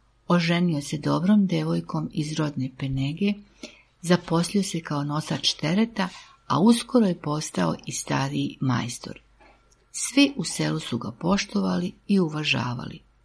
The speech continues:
Dobio je sina i kćerku i činilo se da živi, da se raduje, kao da ništa nije nagoveštavalo nevolje. Desilo se to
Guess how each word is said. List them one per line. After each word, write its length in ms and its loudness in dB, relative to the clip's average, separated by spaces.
Dobio 400 4
je 120 -2
sina 400 -2
i 100 -4
kćerku 680 -2
i 220 8
činilo 420 8
se 160 0
da 160 0
živi, 440 2
da 140 0
se 180 0
raduje, 500 -8
kao 200 4
da 120 4
ništa 460 8
nije 460 0
nagoveštavalo 880 -2
nevolje. 540 -4
Desilo 500 2
se 200 -8
to 280 2